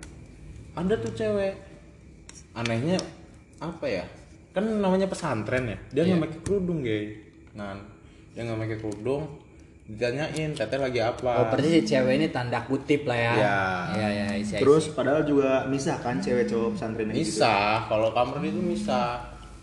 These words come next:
Speaker 1: Nah, udah gitu kan, ditanya, "Teteh lagi ngapain?" Diem aja. "Saya tadi lagi ibadah, kenapa ngeganggu?"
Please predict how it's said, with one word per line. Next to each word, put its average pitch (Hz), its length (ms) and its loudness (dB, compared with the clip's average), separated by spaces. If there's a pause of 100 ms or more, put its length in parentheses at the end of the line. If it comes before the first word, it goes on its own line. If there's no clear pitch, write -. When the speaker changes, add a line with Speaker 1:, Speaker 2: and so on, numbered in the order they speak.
(420)
Speaker 1:
Nah, 110 220 -6
udah 110 180 0
gitu 110 300 0
kan, 170 140 2 (200)
ditanya, 113 320 0
"Teteh 131 300 -6
lagi 127 180 -6
ngapain?" 110 520 -4 (100)
Diem 107 180 0
aja. 101 560 0 (600)
"Saya 113 240 -6
tadi 117 180 -4
lagi 117 300 -2
ibadah, 107 260 -2
kenapa 107 300 -6
ngeganggu?" 98 800 0